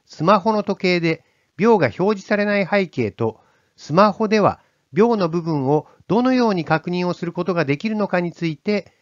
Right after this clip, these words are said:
一緒に確認していきましょう。スマホのコンシェルジュの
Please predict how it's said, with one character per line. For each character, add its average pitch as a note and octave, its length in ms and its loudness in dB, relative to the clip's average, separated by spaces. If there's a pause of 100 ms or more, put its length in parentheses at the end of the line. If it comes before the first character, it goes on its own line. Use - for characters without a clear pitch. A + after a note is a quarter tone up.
(220)
一 D#3+ 220 -4
緒 - 220 -10
に F3 100 -4
確 D#3 240 -4
認 D3 200 -2
し - 80 -12
て A3+ 100 0
い A#3+ 80 -4
き G3 100 -10
ま C#3 140 -4
し - 100 -10
ょ G2+ 260 -4
う。 - 60 -20 (2750)
ス - 180 -18
マ F3 140 4
ホ G3 120 2
の F#3 120 6
コ F3 160 0
ン A3 100 2
シ A#3 140 0
ェ - 20 4
ル F3 80 2
ジ A#2+ 120 -6
ュ - 20 -2
の F2 160 -6